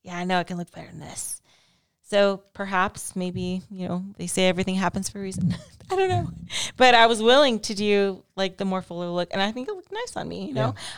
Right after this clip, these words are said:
Speaker 1: I think Pittsburgh was a good look. Um, I, uh, yeah, I got second at that one. It was a pretty big show.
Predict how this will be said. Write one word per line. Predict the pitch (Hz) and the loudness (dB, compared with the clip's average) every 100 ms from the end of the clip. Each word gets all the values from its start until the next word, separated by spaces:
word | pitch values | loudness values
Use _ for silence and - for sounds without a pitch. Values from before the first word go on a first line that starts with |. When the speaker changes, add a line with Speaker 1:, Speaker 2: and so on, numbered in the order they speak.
| - | -6
Speaker 1:
I | 202 | -2
think | 214 208 | -2 -2
Pittsburgh | 208 - 208 | -4 -4 -6
was | 208 202 | -4 -6
a | |
good | 208 185 | -4 0
look. | 185 220 - - | 2 0 -2 -2
Um, | 180 175 175 175 175 _ _ - _ _ _ _ - | 0 0 0 -4 -8 _ _ -20 _ _ _ _ 0
I, | 185 185 | 4 6
uh, | 180 175 170 185 196 | 6 6 4 0 -6
yeah, | 196 202 | -4 -2
I | |
got | 190 - | -4 -4
second | 190 196 190 | -4 -4 -8
at | 170 - | -8 -8
that | 160 - | -8 -6
one. | 190 | -6
It | 233 | -6
was | 220 | -8
a | |
pretty | 208 190 | -6 -6
big | 185 175 | -6 -6
show. | - 175 175 233 302 | -2 0 0 -2 -10